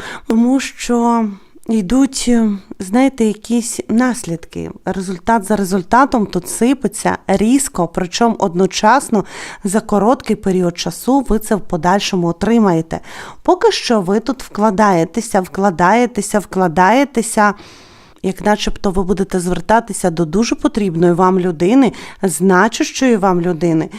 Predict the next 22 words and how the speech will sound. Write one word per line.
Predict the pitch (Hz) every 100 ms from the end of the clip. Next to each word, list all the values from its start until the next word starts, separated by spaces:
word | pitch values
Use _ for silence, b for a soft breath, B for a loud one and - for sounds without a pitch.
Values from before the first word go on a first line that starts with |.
| B B -
і | 214
будете | 196 196 196
отримувати | 196 196 196 180 170 156 - 160
саме | - 160 160
ту | - 254
допомогу, | 240 - 170 156 151 - -
яка | 170 156 165
вам | 165 165 165 B B -
просто | 180 180 - 180 -
необхідна. | 196 175 - - 202 151 156 B B -
Все | - -
буде | 214 220 185
складатися | - - 190 170 208 247 269 - 190
на | 185 185
благо | 165 185 196 214
вам, | 226 226 170 170 B B -
тому | 214 202
цей | 202 - 185 214
період | 214 302 311 269 196 175 - B B B B
найближчими | 226 226 180 202 - 202 190
днями, | 170 190 175 170 180 B B B B - -
він... | - 165 208 240 240 233 220